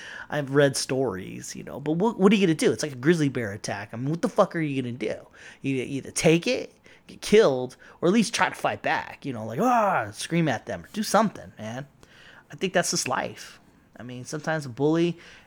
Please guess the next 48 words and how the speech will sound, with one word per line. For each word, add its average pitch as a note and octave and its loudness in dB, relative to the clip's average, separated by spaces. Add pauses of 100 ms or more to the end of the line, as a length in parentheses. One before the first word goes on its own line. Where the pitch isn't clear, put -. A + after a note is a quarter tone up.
is B2+ -6
gonna C#3 -2
do C#3 -2
their D#3 0
thing, D#3 -4
you A#2+ -8
know, C3+ -4
and A#2+ -8
the A#2+ -8
best D#3 0
thing F3 0
you D#3 -2
do F3+ -4
is D3 -6
fight E3 -2
back. - -2 (420)
I D3+ -2
don't G#3 0
know B3 2
about D#3+ -2
telling C3+ -4
the G2 -10
teacher C#3+ -6
things C3 -6
like G#2+ -10
that. G#2 -6
It C3+ -10
doesn't G3+ 2
really A3 4
work, A3 2
right? D#3+ -2 (340)
Like, C3+ -6
you, G#3+ 0
like, D#3 -6
if C#3+ -10
a D#3 -4
fucking A3 2
bear G3 2
comes C#3 -4
at A#2 -4
you, E3+ -2
you're G3+ 0
not G3+ 2
gonna E3+ -6
fucking D#3+ -6
tell D#3 0
a B2 -6
teacher, G#3+ -4